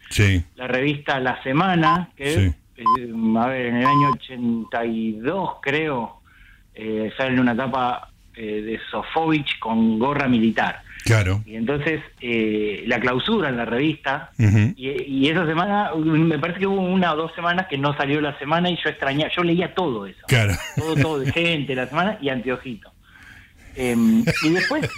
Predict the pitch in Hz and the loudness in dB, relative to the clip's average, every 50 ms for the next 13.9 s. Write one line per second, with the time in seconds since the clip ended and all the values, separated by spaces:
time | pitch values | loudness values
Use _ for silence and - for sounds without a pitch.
0 | 95 - - - - - - - 113 104 143 143 160 185 214 226 214 202 185 175 | -14 -16 -20 -20 -20 -18 -12 -6 -4 -2 0 0 0 0 0 0 0 0 -2 -2
1 | 165 - - - - - 143 131 131 127 123 123 120 120 120 113 117 120 120 117 | -2 -6 -10 -12 -8 -4 -2 -2 0 0 0 0 0 0 0 0 0 0 0 2
2 | 117 113 113 117 - - 131 135 156 185 196 185 196 190 190 196 202 202 247 - | 2 2 2 0 -2 -2 0 2 2 4 4 4 4 2 0 -2 -2 -4 -6 -8
3 | - - - - - - - - - - 123 110 - 123 123 117 - 190 185 175 | -12 -16 -20 -20 -20 -20 -20 -20 -16 -14 -14 -10 -6 -6 -4 -2 0 0 0 2
4 | 160 156 175 202 170 147 139 143 143 139 123 120 110 101 - 120 - - 131 131 | 0 0 0 0 0 0 0 -2 -2 -4 -8 -10 -12 -12 -14 -18 -16 -12 -8 -6
5 | 123 127 135 131 127 127 127 131 131 127 160 151 165 180 180 - 147 127 123 131 | -4 -2 -2 0 0 0 0 -2 -2 -2 -2 -2 -2 -2 -2 -2 -2 -2 -2 0
6 | 147 156 165 165 165 160 147 - - - - 127 120 120 117 113 113 139 139 135 | 2 2 2 2 0 -2 -4 -8 -14 -20 -16 -14 -12 -10 -8 -4 -2 0 0 0
7 | 131 156 175 180 170 147 139 135 135 143 147 - - - 135 131 - - 170 156 | 0 0 0 0 0 0 0 0 -2 -2 -4 -8 -8 -4 -4 -4 -4 -6 -12 -8
8 | - 160 156 156 151 143 147 - - - - - - - - 139 151 151 143 139 | -4 -2 0 0 0 -4 -6 -12 -20 -20 -20 -20 -20 -12 -4 -2 0 0 0 -2
9 | - - 131 123 127 147 175 165 - - - - 123 123 127 - - 156 151 143 | -4 -4 -4 -2 0 0 0 0 -2 -4 -8 -8 -4 -4 -4 -2 -2 0 0 2
10 | 139 135 120 107 101 101 92 - _ _ _ - - - 107 107 98 92 - 92 | 2 2 2 0 0 -4 -6 -10 _ _ _ -6 0 2 4 4 4 2 2 2
11 | 92 90 85 80 80 76 73 - _ _ - - - - - - - 135 156 180 | 2 2 2 2 0 -2 -4 -6 _ _ -20 -20 -20 -20 -16 -6 0 0 0 2
12 | 170 214 196 170 170 175 196 202 202 196 214 214 208 - 156 135 131 120 123 120 | 2 0 0 0 2 2 2 2 2 0 -2 -4 -4 -6 -6 -4 -2 -2 -2 -2
13 | 117 113 113 120 117 117 113 110 117 113 - - 131 139 143 143 156 143 | -2 -2 -2 -2 -2 -2 -2 -2 -2 -2 -2 0 0 0 0 -2 -4 -4